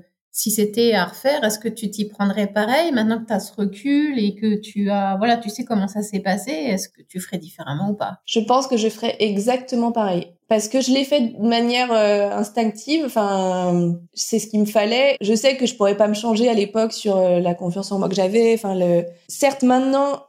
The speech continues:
Speaker 2: si j'avais un nouveau changement à faire, euh, aussi important, euh,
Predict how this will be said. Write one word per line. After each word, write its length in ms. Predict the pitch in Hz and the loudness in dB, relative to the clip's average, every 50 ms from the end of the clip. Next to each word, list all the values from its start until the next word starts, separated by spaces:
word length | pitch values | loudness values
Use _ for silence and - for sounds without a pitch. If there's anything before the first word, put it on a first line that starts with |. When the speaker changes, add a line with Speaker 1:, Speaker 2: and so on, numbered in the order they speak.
| _ - | _ -10
Speaker 2:
si 200 | - - - 262 | -6 -2 0 2
j'avais 240 | 254 262 254 254 302 | 4 4 4 4 4
un 140 | 320 320 | 2 2
nouveau 200 | 294 294 269 269 | 2 0 0 -2
changement 380 | 277 - 285 277 269 269 269 277 | -4 -2 -2 0 0 2 2 2
à 140 | 262 247 254 | 2 2 0
faire, 320 | 254 - 269 262 262 254 | 0 0 2 2 4 4
euh, 240 | 233 214 214 202 214 | 4 2 2 2 2
aussi 280 | 226 214 - - 233 208 - | 0 0 0 -2 -2 -2 0
important, 640 | - 226 226 233 233 226 - - - 247 247 247 233 | 0 0 0 0 -2 -4 -4 -4 -2 -2 0 2 2
euh, 220 | 214 202 190 190 | 4 4 2 0